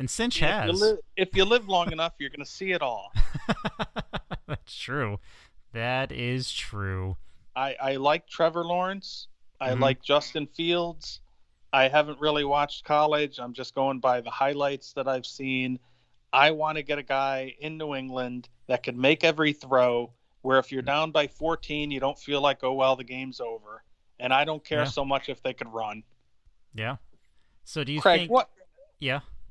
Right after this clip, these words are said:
Speaker 2: Yeah, you go ahead.
Speaker 1: No, I was gonna say, do you think so? Let's say the Patriots do finish seven and nine. Do they make some giant,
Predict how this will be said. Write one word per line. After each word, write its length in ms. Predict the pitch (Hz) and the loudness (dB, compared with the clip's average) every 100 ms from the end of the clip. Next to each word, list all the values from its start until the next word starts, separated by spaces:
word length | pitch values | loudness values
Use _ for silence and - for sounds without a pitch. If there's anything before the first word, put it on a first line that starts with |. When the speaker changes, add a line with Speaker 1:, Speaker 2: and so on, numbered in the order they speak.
| - - | -18 -18
Speaker 2:
Yeah, 180 | 180 208 - 165 | -8 -8 -8 -10
you 120 | 202 | -2
go 160 | 190 147 | 4 4
ahead. 240 | 120 113 - - - _ - - _ - | 2 -12 -20 -20 -20 _ -20 -20 _ -4
Speaker 1:
No, 140 | 160 160 | 4 4
I 40 | |
was 80 | 139 | 4
gonna 60 | 139 | -2
say, 180 | 165 131 | -2 -2
do 120 | 147 | -4
you 80 | 151 | -6
think 260 | - 147 | -6 -6
so? 300 | - 143 131 | -4 0 0
Let's 160 | 131 - | -2 -4
say 140 | 151 | -2
the 100 | 123 | 2
Patriots 540 | - 135 - 131 113 - | 4 4 2 -2 -4 -4
do 180 | 127 | -2
finish 680 | 117 - 113 107 101 - - - - - - - - | -2 -2 -2 0 -2 -4 -6 -14 -20 -20 -20 -6 -2
seven 360 | - 143 120 117 | 2 2 2 0
and 140 | 117 | -2
nine. 360 | 120 117 110 110 | -2 -2 -2 -4
Do 100 | 127 | -6
they 120 | 135 | -4
make 220 | 131 131 | 0 0
some 260 | - 143 104 | -2 -6 -6
giant, 580 | 101 - 117 123 123 120 | -6 -2 0 0 0 -6